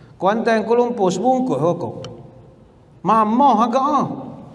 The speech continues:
<laughs> Dengan makan tembakau, cicah kicap, berapa tak tahulah. Sebungkus rokok, dua jam sebungkus. Kita mungkin tuan-tuan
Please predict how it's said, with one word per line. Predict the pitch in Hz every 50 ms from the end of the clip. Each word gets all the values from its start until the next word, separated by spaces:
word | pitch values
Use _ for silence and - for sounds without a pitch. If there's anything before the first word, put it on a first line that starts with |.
| - - - - -
<laughs> | - 294 - 330 311 - 262 247 - - - - - -
Dengan | 196 220 214 208 226 240
makan | 226 233 247 240 220
tembakau, | 226 233 247 240 - - 262 247 220 214 180 -
cicah | 214 190 - 196 156 151
kicap, | 180 185 180 185 - - - 139 - -
berapa | 185 220 233 277
tak | 269 302 - -
tahulah. | 302 294 302 294 262 190 - - - - - 240
Sebungkus | - - 262 320 349 349 330 - - - 220
rokok, | 214 240 254 - - 190 156 - - - - -
dua | 180 220 240 240 208 180
jam | - 175 135 135 135
sebungkus. | 180 180 190 185 180 180 156 131 117 120
Kita | 151 156 160 156 190 185
mungkin | 185 175 175 180 180 170
tuan-tuan | 175 160 160 160 156 165 165 151 143 143